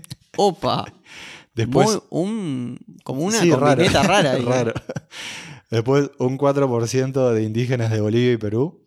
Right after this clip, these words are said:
Speaker 2: Oh,
Speaker 1: <laughs>
Speaker 2: bueno, la
Speaker 1: La comunidad andina.
Speaker 2: Sí, a full.
Speaker 1: Presente. Después está porcentajes más chicos que pueden estar o no estar porque te dan como, es un más menos, se
Speaker 2: Sí,
Speaker 1: dice.
Speaker 2: sí, sí.
Speaker 1: Pero está,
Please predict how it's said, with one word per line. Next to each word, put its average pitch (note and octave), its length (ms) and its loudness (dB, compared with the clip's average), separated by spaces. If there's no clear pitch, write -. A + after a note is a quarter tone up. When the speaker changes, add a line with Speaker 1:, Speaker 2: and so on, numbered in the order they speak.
Speaker 2:
Oh, C#3 460 0
Speaker 1:
<laughs> E3+ 100 2
Speaker 2:
bueno, D3 340 -2
la C3 720 -8
Speaker 1:
La A#2 140 0
comunidad A2+ 400 2
andina. B2 440 0
Speaker 2:
Sí, C3+ 200 -2
a B2+ 80 -2
full. D3 280 -6
Speaker 1:
Presente. A#2+ 680 -2
Después A#2+ 420 -2
está A2 500 -2
porcentajes B2+ 460 0
más A#2 120 -4
chicos C3 320 0
que A2 120 -8
pueden A#2+ 280 2
estar A#2+ 200 0
o A#2 60 -2
no A2+ 60 -2
estar B2 240 0
porque G#2+ 200 -4
te G#2 120 -4
dan A#2 200 0
como, A2 420 -4
es B2+ 200 -4
un B2+ 120 -6
más A2 180 -2
menos, A2 400 -2
se D3+ 100 2
Speaker 2:
Sí, D3 60 2
Speaker 1:
dice. C3 220 -2
Speaker 2:
sí, C#3+ 140 -10
sí. - 40 -14
Speaker 1:
Pero A#2 180 0
está, A2+ 420 0